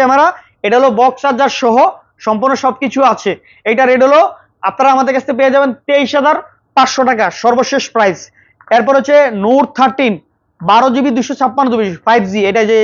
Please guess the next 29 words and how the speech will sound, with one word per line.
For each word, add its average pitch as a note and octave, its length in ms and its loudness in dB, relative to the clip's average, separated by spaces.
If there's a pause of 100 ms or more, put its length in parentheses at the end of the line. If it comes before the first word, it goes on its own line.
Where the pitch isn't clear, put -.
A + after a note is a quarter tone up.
(220)
এটা, G3 160 -2 (380)
এটা G3+ 200 -2
হলো C4+ 140 4 (240)
টাচ G#3+ 200 0 (200)
কালার, C4 280 4 (260)
খুবই B3 260 -4
সুন্দর, B3+ 280 0
একশো A3 320 -4
পার্সেন্টই C4+ 340 -2
ফ্রেশ A#3+ 280 -2
কন্ডিশন B3+ 360 0 (100)
আছে, C#4 160 0 (500)
হয়তো A#3 280 2
বা C#4 120 2 (220)
এক B3+ 160 0 (140)
থেকে C#4 200 -2
দেড় A#3 240 0
মাস C4 160 -2
ইউজ B3 200 0 (220)
এরকম B3+ 320 2
কন্ডিশন। A#3+ 400 0
এটা G#3+ 200 0 (300)
উপরে B3+ 360 0
পলিটা B3 260 0
আমি A#3 140 0 (100)
উঠাইছি A#3 300 -2
নিজে, A3 200 -2
একটা, A3+ 260 0 (380)
আহ, F#3 120 0